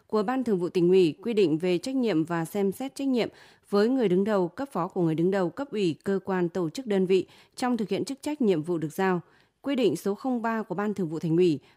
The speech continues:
quy định về trách nhiệm và xem xét trách nhiệm đối với người đứng đầu, cấp phó của người đứng đầu, cấp ủy, cơ quan, tổ chức, đơn vị trong thực hiện chức trách, nhiệm vụ được giao. Đồng thời quán triệt công văn số chín trăm năm mươi lăm ngày hai mươi ba tháng năm năm hai nghìn không trăm hai mươi hai về triển khai thực hiện năm rõ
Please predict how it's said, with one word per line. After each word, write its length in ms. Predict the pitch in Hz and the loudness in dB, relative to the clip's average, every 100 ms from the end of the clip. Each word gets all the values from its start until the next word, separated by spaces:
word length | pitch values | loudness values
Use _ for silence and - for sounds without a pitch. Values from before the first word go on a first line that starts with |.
| _ | _
quy 140 | 269 | -2
định 260 | 254 165 160 | 0 2 0
về 220 | 180 190 | 2 0
trách 180 | 185 285 | 0 0
nhiệm 320 | 247 190 156 | 0 2 0
và 260 | 151 180 175 | 0 -2 -2
xem 300 | - 208 196 | -2 -2 -2
xét 220 | 262 285 | -4 -8
trách 120 | 294 | -4
nhiệm 300 | 262 208 135 | -2 -2 -2
đối 120 | 185 | -2
với 200 | 170 185 | -2 0
người 160 | 208 190 | 0 0
đứng 140 | 156 | 0
đầu, 240 | 185 185 160 - _ | 2 0 -2 -8 _
cấp 140 | - 302 | -6 -4
phó 220 | 208 196 | -2 -4
của 120 | 226 | 0
người 160 | 170 160 | 2 2
đứng 160 | 165 | 0
đầu, 200 | 196 180 | 0 0
cấp 200 | 156 269 | -2 -6
ủy, 280 | 233 180 135 - | 0 0 0 -4
cơ 160 | 202 190 | -4 -4
quan, 260 | 190 185 180 | -2 -2 -2
tổ 220 | 190 160 | -2 -4
chức, 260 | - 285 196 | -4 -10 -2
đơn 200 | 196 180 | 0 4
vị 240 | 190 180 - - - | 2 2 -6 -20 -4
trong 200 | 262 240 | -2 -2
thực 120 | 202 | -2
hiện 180 | 185 147 | -4 -4
chức 180 | 262 - | -6 -8
trách, 200 | 302 240 | -4 0
nhiệm 180 | 170 | 0
vụ 120 | 151 156 | 0 -6
được 120 | 156 | -2
giao. 280 | 196 190 175 - _ _ _ - | 0 0 0 -8 _ _ _ -2
Đồng 220 | 214 208 | 0 2
thời 200 | 208 190 | 0 0
quán 240 | 185 214 | 0 -2
triệt 260 | 247 214 - | -2 -4 -4
công 200 | 233 220 | -4 -2
văn 260 | 226 220 | -2 -4
số 280 | 202 196 180 190 | -4 -2 -4 -2
chín 260 | 190 190 | 0 0
trăm 340 | 214 226 214 208 | 0 -4 -2 -2
năm 140 | 202 | -2
mươi 100 | 202 | 0
lăm 200 | 202 196 180 _ _ _ - | 0 0 -4 _ _ _ -2
ngày 260 | 220 214 | 0 2
hai 200 | 220 277 | 0 -4
mươi 40 | 262 | -2
ba 160 | 254 247 | -2 -2
tháng 200 | 202 226 | 0 0
năm 180 | 233 | 0
năm 100 | 220 | 0
hai 100 | 226 | 2
nghìn 180 | 202 170 | 4 4
không 260 | 160 214 202 | 2 -2 -2
trăm 140 | 208 | 0
hai 100 | 202 | 0
mươi 80 | 202 | 0
hai 200 | 202 190 | 0 0
về 120 | 185 | -2
triển 240 | 175 180 156 | -2 0 -2
khai 260 | 208 196 | -2 -4
thực 140 | 185 160 | -4 -4
hiện 300 | 180 170 190 | -2 0 0
năm 200 | 196 180 | 0 -2
rõ 260 | 185 247 | -4 -6